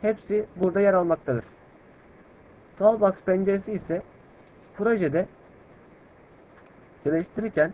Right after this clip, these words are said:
yani proje geliştirirken biz bir takım araçlardan yararlanırız. Bu araçlarda Toolbox penceresinde yer almaktadır.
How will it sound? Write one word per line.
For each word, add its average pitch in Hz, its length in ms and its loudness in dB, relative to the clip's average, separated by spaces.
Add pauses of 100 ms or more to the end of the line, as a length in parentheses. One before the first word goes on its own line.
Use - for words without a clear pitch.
yani 131 200 -2
proje 165 260 -2
geliştirirken 180 720 -2
biz 165 140 -8 (120)
bir 202 140 0
takım 175 260 -4
araçlardan 160 440 0
yararlanırız. 120 360 -2 (680)
Bu 208 100 2
araçlarda 180 600 4
Toolbox 175 400 -2 (180)
penceresinde 139 480 -4
yer 131 100 2
almaktadır. 117 580 -6